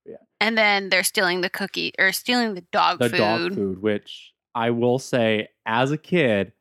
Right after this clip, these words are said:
Speaker 1: we made something that we called rhino food. Listen, it, I'm pretty sure we had all seen the, the Rugrats episode, and we saw, like, "Yeah, if you eat dog food, you become a dog.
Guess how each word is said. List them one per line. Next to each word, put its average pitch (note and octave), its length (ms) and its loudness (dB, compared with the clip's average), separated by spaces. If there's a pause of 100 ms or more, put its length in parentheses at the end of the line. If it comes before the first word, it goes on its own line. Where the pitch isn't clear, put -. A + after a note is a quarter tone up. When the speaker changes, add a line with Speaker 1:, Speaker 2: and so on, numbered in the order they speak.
(240)
Speaker 1:
we B2 280 2
made C#3+ 360 2
something B2 260 -8
that A#2 80 -6
we A2 140 -6
called G2+ 480 0 (280)
rhino G#2 640 -4
food. - 300 -16 (720)
Listen, F3 540 -2
it, F#3 200 -2 (100)
I'm F3 180 2
pretty A3+ 220 2
sure C4+ 140 4
we A#3 100 6
had F#3 80 8
all D3 180 6
seen E3 220 2
the, D3 80 4 (140)
the C3+ 100 2
Rugrats B2 380 2
episode, C#3 520 2
and C3 100 2
we B2+ 60 4
saw, C3 140 0
like, B2 160 -2
"Yeah, F#3 240 4
if C#3+ 260 -2
you D3+ 140 0
eat D3 160 4
dog C3+ 260 0
food, D3 160 2
you B2+ 40 0
become C#3 200 0
a B2 40 0
dog. D#3 360 0